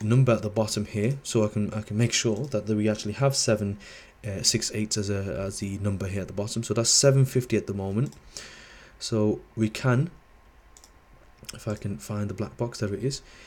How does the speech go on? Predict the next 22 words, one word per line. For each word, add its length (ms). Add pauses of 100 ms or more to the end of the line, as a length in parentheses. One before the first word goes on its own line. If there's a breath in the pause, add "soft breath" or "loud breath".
(360 loud breath)
Um, 600 (520)
so 200
that 220
t-, 100
there 240
tells 320
me 80
that 160
the 340
width 200
is 100
still 200
ten 360
twenty-four. 680 (840 loud breath)
Um, 360 (380)
I 60
just 180
need 120
to 160
drag 440
this 180
down 560